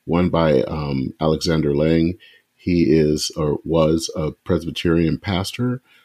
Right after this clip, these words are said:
who left the ministry, and he wrote, um, an article about that. It's kind of interesting 'cause it wasn't, as I was talking to another pastor,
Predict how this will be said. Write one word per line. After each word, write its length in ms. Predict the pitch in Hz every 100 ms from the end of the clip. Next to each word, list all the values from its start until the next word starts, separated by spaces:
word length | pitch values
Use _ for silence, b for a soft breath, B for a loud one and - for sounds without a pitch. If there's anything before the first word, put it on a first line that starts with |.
| b
who 220 | - 85
left 300 | 82 87 -
the 60 | 107
ministry, 580 | 95 92 92 113 120 113
and 140 | 78
he 240 | 82 78 78
wrote, 420 | 67 85 85 - -
um, 420 | 80 73 69 - - _ _ _ _ _ _ _ _
an 120 | 87 69
article 340 | 80 - 101
about 300 | 92 98 101
that. 340 | 120 135 - _ _ _ -
It's 200 | 95 -
kind 180 | - 180
of 120 | 185
interesting 480 | 113 - 131 131 160
'cause 140 | 104
it 140 | 92 -
wasn't, 680 | 92 127 127 151 - - _ _ _ _ _ _ _ 95
as 240 | 92 87
I 80 | 87
was 160 | 82
talking 300 | - 98 98
to 140 | 90 85
another 240 | 80 87
pastor, 520 | - 90 85 - 76